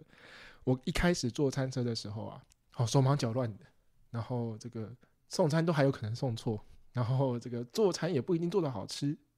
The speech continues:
好，但是经过这些年的历练啊，不管是营业啊，或者是说这个跟一些同行啊，好，跟同事讨论，哦，发现我应该可以怎么做。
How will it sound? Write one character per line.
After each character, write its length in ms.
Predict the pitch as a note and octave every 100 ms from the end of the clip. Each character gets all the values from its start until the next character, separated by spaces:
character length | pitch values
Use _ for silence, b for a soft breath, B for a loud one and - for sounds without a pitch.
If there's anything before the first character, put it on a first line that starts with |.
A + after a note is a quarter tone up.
| _
好， 200 | G#2+ - B B B
但 120 | F3+
是 240 | G3 G3 - b b b
经 160 | F#3+ G3
过 160 | G3
这 140 | E3 D#3+
些 160 | D#3+
年 320 | D#3+ A2+ A2 - _ -
的 120 | B2
历 220 | D3 B2+
练 180 | C3 A2+
啊， 140 | - - - _
不 100 | C#3
管 140 | C3
是 220 | A#2 C3 B2+
营 220 | B2 A2+
业 200 | B2+ A2+
啊， 220 | G#2 - -
或 100 | A#2+
者 120 | A2
是 180 | - A#2
说 300 | A#2+ A2+ A2+
这 100 | A#2
个 360 | A2+ F#2+ F2+ D#2+ b b b b b b
跟 280 | B2+ B2+ C3+
一 40 | C3
些 280 | A#2 A#2 A#2
同 240 | - A2+
行 260 | A#2 G#2+ G#2+
啊， 280 | G2+ G2 A2+ _
好， 220 | A#2 A2+
跟 160 | A#2 B2+
同 220 | B2+ A2
事 180 | - A#2
讨 180 | - G2+
论， 240 | B2+ A2+ -
哦， 100 | A#2
发 180 | - B2
现 140 | C#3+
我 120 | C#3 C#3
应 80 |
该 100 | F#3
可 120 | G3 E3
以 40 |
怎 100 | C#3
么 80 | G#2
做。 240 | - A#2